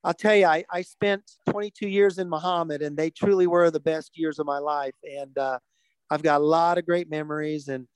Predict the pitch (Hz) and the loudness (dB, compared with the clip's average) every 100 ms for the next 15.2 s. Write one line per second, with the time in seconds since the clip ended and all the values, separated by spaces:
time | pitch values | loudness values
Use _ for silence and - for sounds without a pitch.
0 | _ _ _ - 139 143 156 - - - | _ _ _ -8 -6 -4 -6 -8 -12 -20
1 | 175 - 147 - 147 165 151 156 156 156 | -16 -8 -8 -6 -4 -2 -2 0 0 -2
2 | - 143 135 147 - 143 147 147 143 123 | -6 -10 -8 -8 -6 -4 -2 -4 -8 -14
3 | - - 170 165 160 160 156 _ _ _ | -14 -2 0 2 2 0 -2 _ _ _
4 | - 127 - - 165 156 160 - 160 156 | -12 -10 -8 0 2 4 0 0 -2 -2
5 | - 139 135 131 139 135 131 - 139 165 | -4 -10 -10 -8 -6 -4 -4 -4 2 4
6 | 180 147 139 135 135 123 - - 190 190 | 6 4 2 0 -2 -4 -8 0 4 4
7 | - 180 - 156 156 151 143 139 143 - | 2 0 0 -2 -8 -10 -12 -14 -14 -12
8 | 143 143 131 143 135 _ _ _ _ _ | -8 -8 -8 -12 -12 _ _ _ _ _
9 | _ - 175 220 320 240 - 202 202 _ | _ -4 0 4 4 4 2 -2 -2 _
10 | 170 196 190 165 151 _ _ _ _ _ | -12 -10 -8 -10 -14 _ _ _ _ _
11 | _ - 165 143 175 185 185 180 175 175 | _ -8 -4 -4 -4 -4 -4 -6 -6 -8
12 | 165 156 160 160 _ - 139 - 143 - | -8 -10 -10 -14 _ -14 -14 -12 -16 -8
13 | 151 147 151 165 175 160 160 160 - 165 | -4 -2 0 0 2 0 0 -2 -4 -6
14 | - 147 139 135 156 160 156 151 151 - | -4 -4 -4 -4 -4 -4 -4 -4 -4 -8
15 | 131 131 | -8 -8